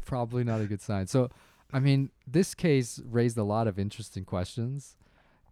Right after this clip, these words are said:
And actually, the first thing I'm gonna say is that as a family doctor myself, I'm, I will admit <laughs> there are some knowledge gaps that we have, because when I asked Doctor Harmon a bunch of these questions, like,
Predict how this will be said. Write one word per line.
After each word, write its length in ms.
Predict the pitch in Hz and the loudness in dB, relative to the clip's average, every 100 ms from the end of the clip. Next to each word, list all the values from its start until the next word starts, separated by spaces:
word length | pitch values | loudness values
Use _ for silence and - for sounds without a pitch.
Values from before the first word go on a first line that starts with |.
| - | -4
And 460 | 104 98 98 95 - | -2 0 -2 -4 -4
actually, 320 | 120 131 147 | -2 0 0
the 140 | 117 107 | -2 -2
first 400 | - 131 143 - | 0 2 2 2
thing 200 | 120 107 | 2 2
I'm 120 | 101 | 2
gonna 180 | 98 92 | 0 -4
say 320 | - 98 90 | -2 -2 -2
is 160 | 87 87 | -4 -4
that 160 | 87 | -6
as 200 | 107 123 | -4 -4
a 40 | 127 | -4
family 340 | - 107 110 | -2 0 0
doctor 280 | 101 104 104 | 0 -2 -2
myself, 580 | 92 85 - 82 117 - _ - | -4 -4 -4 -4 -4 -8 _ -4
I'm, 280 | 104 127 120 - | -2 0 -2 -10
I 60 | 104 113 | -8 -2
will 220 | 120 110 | 0 0
admit 460 | 90 92 101 156 - - | 0 0 0 0 -4 -6
<laughs> 140 | _ | _
there 160 | 127 127 | -2 0
are 140 | 139 | 0
some 240 | - 127 107 | 0 2 2
knowledge 400 | 95 107 110 110 | 0 0 -2 -2
gaps 340 | 98 143 - - | 0 0 -4 -4
that 120 | 147 | -2
we 100 | 139 | 2
have, 300 | 135 151 175 - - - - | 2 2 -2 -6 -16 -20 -6
because 220 | 120 120 | 0 2
when 140 | 120 123 | 2 2
I 80 | |
asked 280 | 123 139 - | 2 0 0
Doctor 240 | 139 131 113 | -2 0 0
Harmon 240 | 123 117 | 2 2
a 20 | |
bunch 240 | 92 110 117 | 0 -2 -4
of 20 | |
these 140 | 110 | -4
questions, 360 | - 101 135 123 | -2 -2 -2 -2
like, 160 | 98 | -2